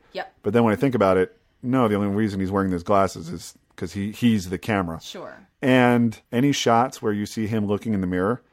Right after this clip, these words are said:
Speaker 2: were actually taken from a glasses cam.
Speaker 1: Which I thought was nice.
Speaker 2: The rest of the time they used a helmet cam. Oh, did I mention I went back and listened to the commentary?
Speaker 1: Oh, great. No, you didn't, but
Speaker 2: I'm an, I'm an
Speaker 1: that's
Speaker 2: expert now.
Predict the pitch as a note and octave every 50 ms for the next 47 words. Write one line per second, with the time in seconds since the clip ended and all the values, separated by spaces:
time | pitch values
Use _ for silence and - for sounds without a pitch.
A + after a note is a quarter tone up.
0 | _ _ _ _ _ _ _ _ - G#2 G2+ G#2 G2 G2 G2 - A#2 G#2 G#2 G#2
1 | - - G#2+ G2+ F#2+ F#2 - - G#2+ G2 F#2 - F#2+ F#2 - - G#2 F#2+ F#2 F2
2 | F2 E2+ - _ _ _ _ _ - A2 F2+ G#2+ G2+ G2 F#2 - G2+ G2 - -
3 | F2+ - - - - _ _ - A#3+ C4 C#4 D#4 E4 G4 - A3+ G#3+ G3 F#3+ F3
4 | D#3 C3 C3+ - - - - B2 C#3 C#3 - C3 C3 A#2+ - C3 B2 A#2+ A2+ A2
5 | G#2+ G#2+ G#2+ G#2+ G2 F2 F#2 F2 E2+ G#2 G2+ F#2 F#2 - - F#2 E2+ - - _
6 | - C3 B2 A2 A#2+ A2+ A2+ A#2+ A#2+ A#2 - A#2+ A2+ A2+ G#2+ G#2+ G#2 G#2 - G2
7 | G2 G2 - - A2 F#2 - - F#2+ F#2+ F#2+ F#2+ F#2 G#2 G2 G2 - D#4+ - B3
8 | B3+ C4+ A3 - - F#3 G3 G3 G3+ F#3+ G3 F3+ E3 - - - - B2 C3 C3+
9 | C#3 B2+ B2 B2 A2 G2+ - - G#2+ F#2 G2+ F#2 F#2 F2 -